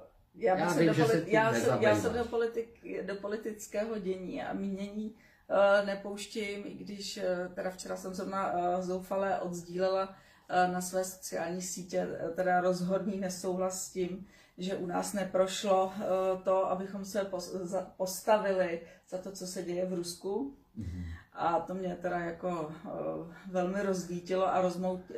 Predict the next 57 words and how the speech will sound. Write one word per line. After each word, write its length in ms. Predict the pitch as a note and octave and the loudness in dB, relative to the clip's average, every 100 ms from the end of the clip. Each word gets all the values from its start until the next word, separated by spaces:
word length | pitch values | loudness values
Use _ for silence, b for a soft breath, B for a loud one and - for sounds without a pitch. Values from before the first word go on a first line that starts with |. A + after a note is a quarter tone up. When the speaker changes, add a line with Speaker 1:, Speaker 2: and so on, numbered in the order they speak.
| F#3 | 2
Speaker 1:
roz-, 480 | F3 F3 F#3 F3+ - | 2 0 2 2 2
Speaker 2:
No 60 | |
Speaker 1:
re-, 160 | F3 C#3 | 4 4
Speaker 2:
tak 80 | - | 4
ty 120 | - | 4
seš 100 | F3+ | 6
Speaker 1:
rozhrmoutilo. 260 | D#3+ G3 F#3 | 6 4 2
Speaker 2:
vlastně 420 | E3 E3+ D3 C#3+ | 0 0 0 2
česká 440 | C#3+ C3+ - C3 | 2 0 0 -2
Anastázie. 800 | C3 C#3 E3 - G3+ F3+ D#3 B2+ | -2 -4 -6 -8 -8 -4 -2 0
Já 140 | A2+ G2+ | 0 -4
se 160 | B2 | -4
nedivím, 380 | A#2 A2 C#3+ F#3 | -4 -2 -4 -4
že 60 | E3+ | -6
seš 220 | E3 C3+ | -6 -4
rozhor-, 440 | B2 A2 A#2 A2+ | -6 -6 -6 -8
ro-, 420 | A#2 A2 A2 G#2 - | -6 -4 -2 -4 -6
rozhořčená 680 | G#2+ G#2 A2 B2 - A#2+ B2 A2+ | -6 -4 -4 -6 -6 -4 -4 -4
a 340 | G#2 G2 - - | -6 -8 -10 -10
jak 180 | G#2 G#2 | -8 -4
tě 120 | C3+ | -4
znám, 260 | C3 A#2 A2+ | -4 -4 -6
tak 140 | - | -8
ty 80 | C#3 | -8
určitě 480 | - - A2+ B2 B2+ | -8 -8 -10 -10 -10
odejdeš 440 | A2 G#2 A2+ B2 | -8 -6 -4 -4
do 100 | B2+ | -4
tajdy 340 | C3+ E3+ F3 G2+ | -6 -6 -6 -8
teďko, 360 | - - F#2+ F2+ | -12 -16 -14 -12
jako. 300 | E2 - E2+ E2+ - b b b - | -12 -14 -16 -14 -16 b b b -16
Protože 380 | - G2+ B2 | -6 -4 -2
Speaker 1:
Ano, 280 | A#2+ F#3+ - | -4 -2 0
aby 160 | F3+ G#3 | 2 4
Speaker 2:
by, 60 | |
Speaker 1:
pro-, 180 | - C#3 | 4 4
Speaker 2:
aby 140 | C3+ D#3 | 6 8
ti 60 | |
Speaker 1:
aby 160 | F3+ - | 8 6
propustili 600 | - A#3+ - - B3+ B3 B3 | 6 2 2 -8 -6 -6 -6
ty, 220 | - G#3+ A3 | 2 2 2
co 140 | G#3+ | -4
jsou 240 | G#3 A3 G#3 | -4 -4 -4
nespravedlivě 720 | G3+ - G#3 G3 G3+ G#3 F#3+ | -8 -4 -4 -4 -6 -4 -4
vězněni, 540 | F#3+ F#3+ G#3+ G3 C3 | -4 -4 -2 -2 -2
Speaker 2:
No 60 | C3 | -2
Speaker 1:
jo. 60 | B2 | -2
Speaker 2:
ano, 340 | A#2+ F3 E3+ - | 0 0 0 -4
a 120 | - | -4
ještě 220 | - C3+ | 0 0
druhá 300 | A2+ G#2+ B2 | 0 0 0
věc 220 | B2+ B2+ | 0 -2
je, 60 | C3 | -4
že 100 | B2+ | -4
by 120 | B2 | -2
nám 140 | A#2+ | -2
měli 180 | A#2 A#2+ | -2 -2
aspoň 340 | A#2+ - C3 | -2 -4 -6